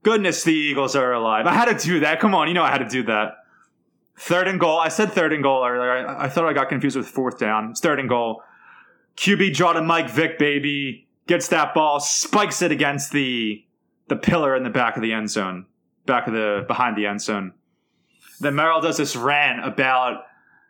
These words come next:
called no medals for valor, for medals for valor. There's no such thing as moral victories in N F L, but even if the Eagles didn't pull this off, you have to respect the effort. You have to respect the coaching. You have to respect the dedication to not giving up.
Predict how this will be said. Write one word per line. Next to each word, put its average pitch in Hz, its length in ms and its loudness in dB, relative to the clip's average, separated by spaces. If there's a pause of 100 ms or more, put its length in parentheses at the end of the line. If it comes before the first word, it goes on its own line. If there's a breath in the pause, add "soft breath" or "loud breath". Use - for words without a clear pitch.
(180 soft breath)
called 160 320 2
no 160 140 0
medals 147 360 0
for 160 180 0
valor, 127 640 0
for 139 320 -6
medals 143 460 -2
for 143 100 -2
valor. 110 560 -2 (540 soft breath)
There's 151 200 -2
no 196 120 2
such 180 280 0
thing 165 200 0
as 143 120 -2
moral 139 300 0
victories 131 500 -2
in 131 120 0
N 123 80 0
F - 180 -6
L, 123 420 0
but 120 380 0 (680)
even 185 180 2
if - 80 -4
the 190 60 0
Eagles 160 260 0
didn't 147 300 0
pull 143 180 0
this 127 240 -2
off, 123 240 2
you 147 140 0
have 156 240 0
to 151 100 -10
respect 139 480 -2
the 131 140 0
effort. 127 280 -2
You 131 60 -2
have 139 140 -2
to 139 80 -2
respect 139 440 -2
the 135 80 -2
coaching. 139 460 -2
You - 380 -8
have 147 100 0
to 151 60 -2
respect 160 320 0
the 151 60 2
dedication 143 720 0
to 131 80 -2
not 135 340 0
giving 135 320 0
up. 120 280 0